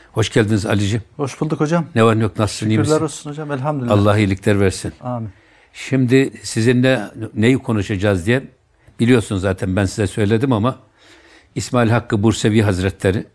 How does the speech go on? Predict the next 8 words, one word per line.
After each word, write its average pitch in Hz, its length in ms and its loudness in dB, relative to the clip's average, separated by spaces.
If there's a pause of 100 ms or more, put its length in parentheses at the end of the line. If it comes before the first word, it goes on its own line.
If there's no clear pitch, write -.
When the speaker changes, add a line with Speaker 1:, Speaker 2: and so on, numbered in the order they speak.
(240)
Speaker 1:
sizin 101 360 -2
doktora 101 420 0
teziniz, 95 600 -2
efendim, 98 480 -2 (400)
hemen 110 260 2
hemen 101 300 2
bütün 98 220 -4
çalışmalarınız 95 840 -4